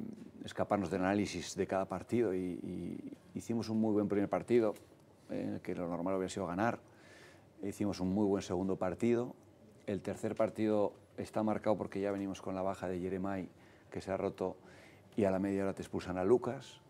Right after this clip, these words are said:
Además, ese partido Barbero está, que no puede empezar porque tiene un, un virus esa noche. El cuarto partido lo empiezas sin Yeremay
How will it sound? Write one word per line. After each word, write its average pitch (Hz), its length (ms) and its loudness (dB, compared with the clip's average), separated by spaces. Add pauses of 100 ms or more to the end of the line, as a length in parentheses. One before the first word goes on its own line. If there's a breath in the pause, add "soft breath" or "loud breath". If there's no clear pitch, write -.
(280 loud breath)
Además, 95 320 2
ese 95 140 -2
partido 101 380 2
Barbero 95 360 2
está, 92 560 0 (160)
que 90 80 -4
no 92 120 -2
puede 95 200 2
empezar 90 380 0
porque 90 180 -2
tiene 92 220 -4
un, 90 360 -4
un 92 140 -2
virus 90 240 2
esa 87 180 -2
noche. 120 380 0 (1120 loud breath)
El 104 160 2
cuarto 113 400 6
partido 110 440 4
lo 107 100 6
empiezas 107 440 2
sin - 500 -2
Yeremay 110 520 4